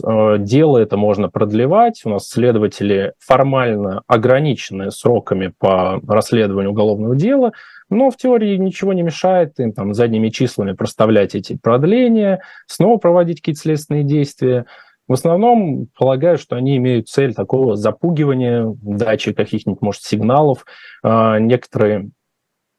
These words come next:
вот, э, люди, которых задерживают, жалуются там на угрозы из разряда, э, я вот помню, когда того же Михаила Лобанова задерживали, угрожали, что с-, будет с ним как с Яшиным, то есть цитата там звучала такое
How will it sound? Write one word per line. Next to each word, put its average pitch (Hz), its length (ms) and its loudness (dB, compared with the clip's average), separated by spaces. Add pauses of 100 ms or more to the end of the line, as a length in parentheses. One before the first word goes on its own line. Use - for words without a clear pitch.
(120)
вот, 113 380 -4
э, 107 400 4
люди, 110 220 0
которых 110 260 -2
задерживают, 107 480 0
жалуются 104 540 -2
там 95 280 -2
на 101 100 -2
угрозы 113 760 2
из 104 160 -4
разряда, 104 580 0 (520)
э, 98 520 0
я 101 120 0
вот 101 140 -2
помню, 104 260 -4
когда 101 280 -2
того 107 220 0
же 101 120 -2
Михаила 101 240 -2
Лобанова 104 300 0
задерживали, 110 440 0
угрожали, 107 500 0
что 107 380 -2
с-, - 100 -12
будет 117 460 0
с - 80 -10
ним 120 100 0
как 110 180 0
с - 80 -8
Яшиным, 104 480 -2
то - 100 -12
есть - 120 -12
цитата 101 440 0
там 101 200 -6
звучала 104 380 0
такое 101 420 -2